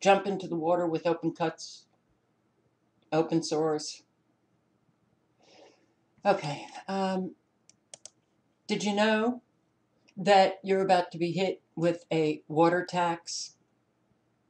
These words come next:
Despite almost uniform opposition from California water agencies, major water associations, and seventy-three percent of Californians, Governor Brown and the state legislature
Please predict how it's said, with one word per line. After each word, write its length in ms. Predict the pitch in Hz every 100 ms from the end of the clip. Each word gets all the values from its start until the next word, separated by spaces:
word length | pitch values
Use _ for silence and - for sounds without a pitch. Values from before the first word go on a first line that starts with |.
| _ _ _
Despite 600 | - 180 - 190 190 190 -
almost 560 | 180 180 180 175 -
uniform 880 | 156 175 226 254 - 170 160 160 165 -
opposition 840 | 175 196 220 196 208 208 170 165 - _ _ _ -
from 180 | 147
California 580 | 160 156 175 180 185 190
water 380 | 185 190 190 -
agencies, 640 | 196 196 196 196 208 196 170
major 400 | 165 175 180 180
water 400 | 175 180 185 180
associations, 840 | 175 185 175 165 170 175 190 175
and 140 | - -
seventy-three 640 | - 208 240 247 220 233
percent 420 | 233 214 214 208
of 80 | 202
Californians, 840 | - 196 190 214 233 269 277 - - _ _ _ _ _ -
Governor 300 | 262 262 254
Brown 480 | 214 202 196 202 -
and 220 | 165 151
the 40 |
state 440 | 139 - 180 202 190
legislature 840 | 202 202 175 160 156 147 156 156